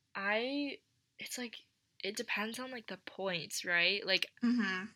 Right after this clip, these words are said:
Speaker 1: I would say sometimes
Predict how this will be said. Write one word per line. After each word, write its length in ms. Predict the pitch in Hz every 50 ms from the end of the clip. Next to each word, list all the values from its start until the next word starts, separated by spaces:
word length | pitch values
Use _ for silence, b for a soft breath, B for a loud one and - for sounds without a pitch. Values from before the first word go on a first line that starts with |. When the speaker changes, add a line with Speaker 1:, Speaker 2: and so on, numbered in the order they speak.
| _ _ _ - - -
Speaker 1:
I 140 | 185 196
would 140 | 208 220 214
say 800 | - - - 214 202 190 185 185 185 185 185 185 185 185 - - _ _ _ _ -
sometimes 1000 | - - - 190 180 190 190 - - 196 196 190 190 190 196 196 190 196 190 -